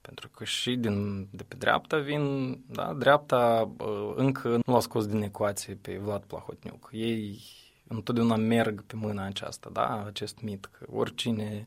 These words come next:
din stânga sau din centru stânga sau care cumva sunt chiar și extraparlamentari, da, omul lui Plahotniuc. Deci eu cred că și Vlad Plahotniuc este uimit cât de prezent este în politica moldovenească, fiind absent. Ele funcționează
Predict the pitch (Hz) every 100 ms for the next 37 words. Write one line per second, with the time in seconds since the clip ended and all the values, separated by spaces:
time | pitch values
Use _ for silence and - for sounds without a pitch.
0 | 107 104 113 110 107 - - 117 117 110
1 | 107 - 107 98 101 101 107 101 - -
2 | 107 98 - 101 101 117 110 107 - 107
3 | 104 113 110 107 104 101 107 101 - 110
4 | - 127 - 110 - 104 - 104 101 104
5 | 107 120 113 - 113 110 113 107 104 101
6 | 90 - - 131 120 117 - _ 117 -
7 | - 120 131 123 - 117 113 - - -
8 | - 120 120 120 110 127 - 135 - -
9 | 110 110 110 113 - - 117 117 - 107
10 | 110 113 104 - 110 - - 110 110 110
11 | 98 - 113 110 117 131 - - 117 110
12 | - - - - - _ - 190 208 185
13 | 143 - 117 104 104